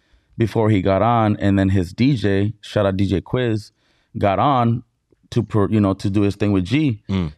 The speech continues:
Speaker 1: And he kinda heard me doing my thing, and he's like, "Damn, bro, you raw, like, you nice. Like,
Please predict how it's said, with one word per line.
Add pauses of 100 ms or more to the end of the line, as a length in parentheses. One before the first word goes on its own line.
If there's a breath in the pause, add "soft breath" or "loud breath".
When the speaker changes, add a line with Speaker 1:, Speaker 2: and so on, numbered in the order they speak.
(120)
Speaker 1:
And
he
kinda
heard
me
doing
my
thing,
and
he's
like,
"Damn,
bro,
you
raw,
like,
you
nice.
Like,